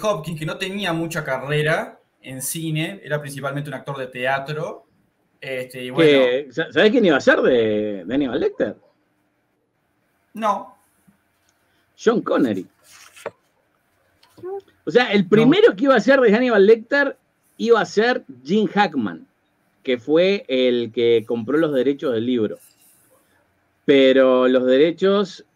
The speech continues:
Speaker 2: eh, se los estaba peleando con, con este, ¿cómo se llama?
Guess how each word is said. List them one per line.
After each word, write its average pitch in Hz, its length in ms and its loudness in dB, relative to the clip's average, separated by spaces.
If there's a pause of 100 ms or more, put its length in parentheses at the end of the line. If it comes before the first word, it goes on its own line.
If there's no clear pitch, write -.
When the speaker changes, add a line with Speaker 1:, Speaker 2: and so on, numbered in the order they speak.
(100)
Speaker 2:
eh, 117 1120 2
se - 160 -10
los 117 180 -4
estaba 143 320 -2
peleando 139 520 0
con, 101 1080 -4
con 104 180 -6
este, 98 460 -4
¿cómo 135 160 -8
se 117 100 -10
llama? 190 380 -4